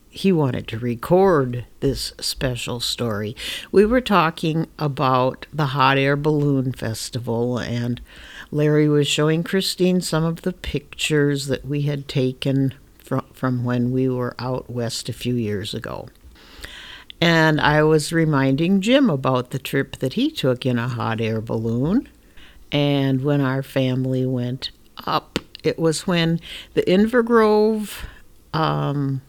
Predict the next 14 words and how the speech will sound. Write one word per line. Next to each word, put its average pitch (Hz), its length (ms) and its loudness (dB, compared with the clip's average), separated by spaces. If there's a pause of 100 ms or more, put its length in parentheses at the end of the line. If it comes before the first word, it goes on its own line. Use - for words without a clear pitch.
(320)
Community 185 520 2
College 139 800 0 (340)
had 147 600 2 (100)
a 170 240 4
festival 147 800 -2
in 156 160 0
the 175 80 -2
summertime, 139 720 -2
and 147 160 -2
Ken 151 260 2
McNiff 196 540 -2
was 180 240 0
a 233 80 -2
student 131 760 0